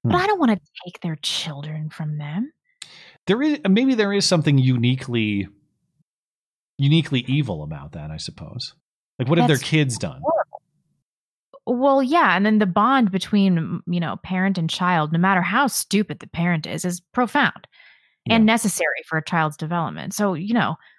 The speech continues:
Speaker 1: what, what kind of re-education camp could you possibly put children in that would be better than the bond they have with their parents, even if their parents are fucking retards?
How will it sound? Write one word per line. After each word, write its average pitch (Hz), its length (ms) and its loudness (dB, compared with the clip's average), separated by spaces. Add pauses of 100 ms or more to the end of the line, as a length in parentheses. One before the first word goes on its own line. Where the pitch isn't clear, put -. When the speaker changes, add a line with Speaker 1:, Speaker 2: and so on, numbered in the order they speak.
Speaker 1:
what, 233 220 2
what 269 380 2
kind 233 200 2
of 190 120 2
re-education 185 720 0
camp 160 280 -4
could 160 140 -4
you 160 80 -4
possibly 175 460 -2
put 175 180 -2
children 160 360 0
in 151 120 -2
that 151 140 -2
would 151 140 -6
be 165 120 -2
better 151 480 -2 (320)
than 160 120 2
the 156 60 2
bond 156 280 0
they 156 80 0
have 151 200 -2
with 151 120 -6
their 143 120 -6
parents, - 400 -6
even 175 160 0
if 165 80 0
their 160 120 0
parents 160 320 -2
are 139 60 -14 (140)
fucking 170 280 0
retards? - 580 -6